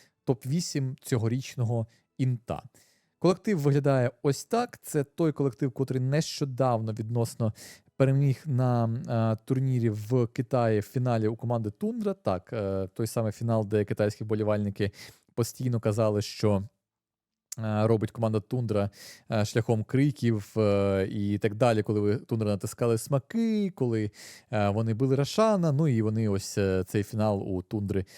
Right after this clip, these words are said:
перемогли, а на Фішура Параші відлетіли в груповій стадії. Тож від команди Tidebound, ну, це, типу, номінально наче топ-один китайський колектив, але і екстріми можуть, наприклад, на цьому інті вистрілити краще, ніж Tidebound.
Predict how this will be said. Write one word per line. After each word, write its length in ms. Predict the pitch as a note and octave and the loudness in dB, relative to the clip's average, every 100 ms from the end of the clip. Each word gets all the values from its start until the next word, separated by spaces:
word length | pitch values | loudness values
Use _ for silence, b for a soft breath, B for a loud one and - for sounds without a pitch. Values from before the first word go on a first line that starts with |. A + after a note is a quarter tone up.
| B _ | B _
перемогли, 600 | A2+ A2 G#2 F#2+ F2 E2 | 0 2 2 0 0 -2
а 180 | - F#2 | 0 0
на 120 | F#2 | 0
Фішура 340 | F#2+ A#2 A#2 G2+ | -2 -2 -2 0
Параші 460 | A2 C3 D3 - | 2 2 0 -4
відлетіли 500 | G2+ G2 F#2 A2+ A2 | -6 -4 -4 -2 -2
в 20 | F#2 | -2
груповій 420 | G2 F#2+ G2+ G2 B B B | -2 0 0 -2 B B B
стадії. 560 | - - F2+ D#2+ E2+ - | -4 0 0 0 -8 0
Тож 320 | F3 G3 - - | 0 0 -8 -6
від 200 | B2+ C#3+ | -4 -2
команди 380 | - D#3 E3+ D#3 | -2 0 0 0
Tidebound, 600 | D3+ C#3+ B2+ A#3+ C#4+ A#3+ - - | 0 0 0 0 -4 -10 -16 -6
ну, 320 | D#3+ G#3+ G3 _ | -2 -2 -4 _
це, 340 | - - G3+ G3 | -10 -2 0 0
типу, 540 | - G#3 G3 G3 F#3+ | -4 -6 0 0 0
номінально 480 | D#3 D#3 F#3 G3 F#3+ | 0 0 2 2 2
наче 220 | F#3+ F3+ | 0 -2
топ-один 360 | F#3 E3 G3+ C4+ | -2 -2 -4 -4
китайський 400 | - B2+ B2+ A#2+ | -2 -2 0 0
колектив, 480 | A2+ A2+ - E2 D#2 B B B | 0 -2 -4 -8 -8 B B B
але 300 | B2 D3+ G#3 | 2 2 2
і 220 | G3 C#3+ C3+ | 0 0 0
екстріми 400 | - F3+ F#3 C3 | -2 -4 -2 0
можуть, 300 | C#3 C3 A2+ | 0 0 -4
наприклад, 320 | A#2+ B2+ A2 | -4 -4 -4
на 100 | A2+ | -6
цьому 280 | - B2 A2+ | -4 -4 -2
інті 320 | B2 A2+ E3 | -6 -4 -2
вистрілити 500 | B2+ C3 C3+ A#2 A2 | -2 -4 -4 -4 -4
краще, 400 | G#2+ A#2 C3 G#2 | -2 -2 -2 -4
ніж 240 | A2 - b b b - | -4 -4 b b b -2
Tidebound. 680 | B2 G#2+ F#2+ D#2+ D2+ D#2 | 0 2 0 0 -4 -10